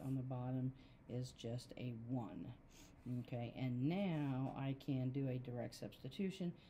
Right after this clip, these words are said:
When I plug in zero here, I'm gonna have an overall limit of zero. All right, so quite a long process here, but, um, calculating that derivative at a given point using that limit definition,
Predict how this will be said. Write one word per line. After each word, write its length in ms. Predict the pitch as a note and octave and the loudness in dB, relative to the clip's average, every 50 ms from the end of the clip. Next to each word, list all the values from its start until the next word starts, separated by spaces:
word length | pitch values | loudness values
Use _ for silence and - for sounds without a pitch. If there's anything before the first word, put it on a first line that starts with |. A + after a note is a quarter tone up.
| - - - | -16 -8 -2
When 100 | D3+ D3 | 0 2
I 100 | C#3+ C3+ | 2 2
plug 280 | C#3 - D3+ C#3 C3+ | 0 0 0 0 0
in 180 | C3+ C3+ C3 C3 | 0 0 0 0
zero 440 | B2+ C3 C3+ C3 B2+ B2 A#2+ A#2 A#2+ - | 0 0 -2 0 0 2 2 0 0 -2
here, 440 | - - G#3 G3+ F3+ F3 F3 E3+ F3 - - - - - - | -4 -2 0 2 4 4 4 2 0 -4 -16 -20 -14 -8 -4
I'm 120 | D3 C#3 | -2 0
gonna 140 | C#3 C#3 C#3 | 2 2 2
have 320 | C3+ A#2+ D3 C3+ C3 C3 | 0 0 0 0 2 2
an 140 | C3 C3 - - | 2 2 0 2
overall 560 | - C#3+ C#3 C#3 C#3+ C3+ B2+ B2 B2 B2+ B2+ - - - | 2 2 2 2 4 4 4 4 4 2 2 -2 -4 -2
limit 400 | A#2+ C#3 C3+ C3 B2 B2 A#2+ A#2+ - - - - - | 0 2 2 2 2 0 -2 -4 -6 -12 -14 -8 -4
of 300 | C#3+ C3+ B2+ A#2+ A#2+ A#2 B2 B2 - - - - - | -2 0 0 0 -2 -4 -6 -8 -12 -14 -10 -6 -4
zero. 640 | C3+ C3 C3 B2+ C3 B2 A#2 G#2 - C#2+ C#2+ - C3 C3 - - - - - - - - - - - - - - - - - - - - - - - | -2 -2 -2 0 0 0 0 -2 -4 -4 -4 -6 -8 -10 -10 -14 -20 -20 -20 -20 -20 -18 -18 -18 -18 -20 -18 -20 -20 -20 -20 -20 -20 -18 -12 -4 0
All 80 | E3+ | 2
right, 200 | F3+ F#3+ G3 G3 | 4 4 4 4
so 300 | - - G#3 G3+ F#3+ F3+ F3+ - | 6 10 12 12 12 12 10 6
quite 240 | - - G4+ G#4 | 2 4 4 4
a 80 | F#4 D#4 | 6 4
long 160 | A3+ A3 G#3+ | 4 4 2
process 520 | G3+ - A3 G#3+ G#3 - - G#3 G3+ G3+ - | 2 4 4 4 4 4 4 4 4 4 2
here, 280 | - G3+ G3 G3 G3 | 2 4 6 6 6
but, 320 | F3 D#3+ D#3+ D#3 D#3+ - - - - - - | 6 6 6 6 6 4 0 -10 -18 -12 -6
um, 440 | - E3 E3+ E3 D#3+ D#3+ D#3+ E3 D#3+ | -2 0 2 4 4 4 4 4 4
calculating 680 | D#3+ - G#3 G#3 G3+ - G3+ F#3+ F#3+ F#3+ F3+ F3+ F3+ F3+ | 2 2 2 2 2 2 0 0 2 2 2 2 2 2
that 180 | F3 - - | 2 0 -2
derivative 560 | E3+ E3+ E3 F3 F3 F3 D#3+ E3 D#3 E3 D#3 - - | 0 2 2 4 4 2 2 2 2 2 2 0 0
at 180 | - - G#3+ G#3 | 2 4 4 4
a 20 | |
given 340 | G3 F3 F3+ F3 F3 E3 D#3+ | 4 2 2 2 4 2 2
point 380 | - - - E3+ E3+ D#3+ - D3 | 0 0 2 4 4 4 4 2
using 600 | D3 D3 D#3 F3+ G#3 A#3 A3 G3+ G#3+ G#3 G3 F#3+ | 2 4 6 6 6 6 4 4 4 4 4 4
that 360 | F3+ E3+ E3 - - - D#3 | 4 4 2 0 0 0 0
limit 380 | E3 F3 F3+ F3 E3+ C#3 - | 2 2 4 2 2 0 2
definition, 680 | - D3+ D#3+ D#3 - D3 D3 D3 D3 - - C#3 C#3+ D3+ | 2 2 2 2 2 2 2 2 0 0 0 0 0 0